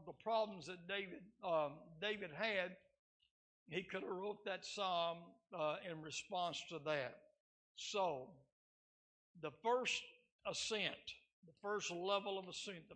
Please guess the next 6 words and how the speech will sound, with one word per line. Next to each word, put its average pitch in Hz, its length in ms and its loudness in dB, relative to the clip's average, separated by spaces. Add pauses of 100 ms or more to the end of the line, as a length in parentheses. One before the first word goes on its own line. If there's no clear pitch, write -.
first 202 240 -4 (220)
step, 190 280 2 (1300)
um, 147 380 -4 (340)
God 214 280 4
hears 196 380 -4
our 185 200 -4